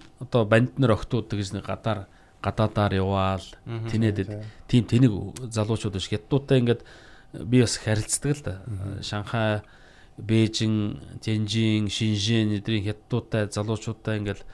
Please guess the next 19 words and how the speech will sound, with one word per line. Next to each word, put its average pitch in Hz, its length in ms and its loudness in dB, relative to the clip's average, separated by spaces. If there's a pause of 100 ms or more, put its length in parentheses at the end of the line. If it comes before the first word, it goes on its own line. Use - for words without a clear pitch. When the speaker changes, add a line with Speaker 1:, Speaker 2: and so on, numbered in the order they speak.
(440)
Speaker 1:
өөрийнхөө 113 320 2
чиглэлээр, 104 480 -2
ажлын 101 320 -6
чиглэлээр 107 320 -6
харилцахад 95 320 -8
айгүй 131 480 -4
тийм 98 320 -4
тооцоотой, 98 880 -6 (320)
айгүй 127 400 -2
харилцаатай, 101 840 -4 (360)
айгүй 127 400 0
мэдл-, 104 800 -6
мэдлэг, 107 480 0
мэдээлэлтэй 104 840 -2 (240)
тийм 139 200 8
байдаг 101 240 2
байхгүй 104 240 -4
юу? 95 80 -4 (480)
Тэр 131 280 -2